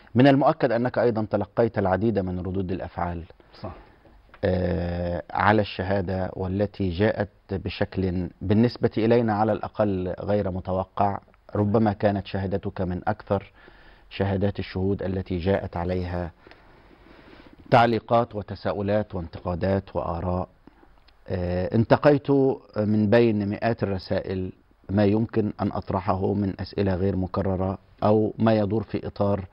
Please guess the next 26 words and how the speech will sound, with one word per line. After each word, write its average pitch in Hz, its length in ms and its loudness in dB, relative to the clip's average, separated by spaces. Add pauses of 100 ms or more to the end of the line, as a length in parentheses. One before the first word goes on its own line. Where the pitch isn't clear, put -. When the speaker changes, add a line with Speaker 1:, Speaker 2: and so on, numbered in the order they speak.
(560)
Speaker 1:
موضوعات 107 720 2
ربما 98 380 0
لم 101 220 0
نتطرق 98 520 -4
لها 98 180 0
بشكل 90 400 -6 (280)
تفصيلي 92 640 -2 (120)
في 98 320 -2
الشهادة. 87 560 -4 (720)
آه، 110 260 4
هل 160 200 2
تود 139 340 4
قل-، 127 240 0
قبل 113 340 -2
أن 107 160 0
أبدأ 98 420 0
أسئلتي، 104 680 -4
آه، 92 340 -2
آه، 95 320 -4
آه، - 80 -6 (120)
أن 101 200 2 (500)
تبدي 113 340 4
بعض 107 480 0
ملاحظاتك 98 760 -4
أو 98 100 0
تعليقاتك؟ 92 600 -4